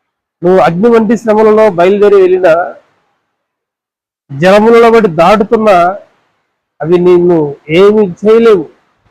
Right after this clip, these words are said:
అని దేవుడు నీ పక్షానుండి, నీ ఎంట ఉండి,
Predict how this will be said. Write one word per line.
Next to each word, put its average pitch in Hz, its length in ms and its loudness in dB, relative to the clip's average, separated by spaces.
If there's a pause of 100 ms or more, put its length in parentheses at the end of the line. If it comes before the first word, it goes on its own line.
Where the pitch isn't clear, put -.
(560)
అని 160 340 -2 (880)
దేవుడు 196 720 -2 (760)
నీ 165 120 -2
పక్షానుండి, 220 960 -2 (480)
నీ 175 120 0
ఎంట 175 340 -2
ఉండి, 226 500 -2